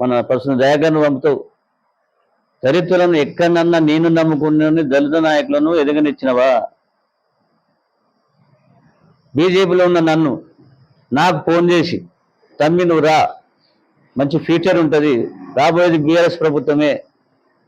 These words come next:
అని చెప్పి నన్ను రమ్మని పిలిచి, "నా బిడ్డ రాదు రాజకీయాలకు, నీకు ఫ్యూచర్ ఉంటది తమ్మి"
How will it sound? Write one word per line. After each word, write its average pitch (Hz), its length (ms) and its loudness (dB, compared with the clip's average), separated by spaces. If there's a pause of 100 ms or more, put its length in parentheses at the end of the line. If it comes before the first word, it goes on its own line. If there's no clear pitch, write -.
(540)
అని 135 120 -2 (120)
చెప్పి 160 340 0
నన్ను 147 280 0
రమ్మని 156 600 0 (520)
పిలిచి, 151 440 0
"నా 139 160 0
బిడ్డ 139 300 0
రాదు 151 320 2
రాజకీయాలకు, 156 800 0 (800)
నీకు 131 140 -6
ఫ్యూచర్ 156 340 0
ఉంటది 160 280 0
తమ్మి" 160 460 -2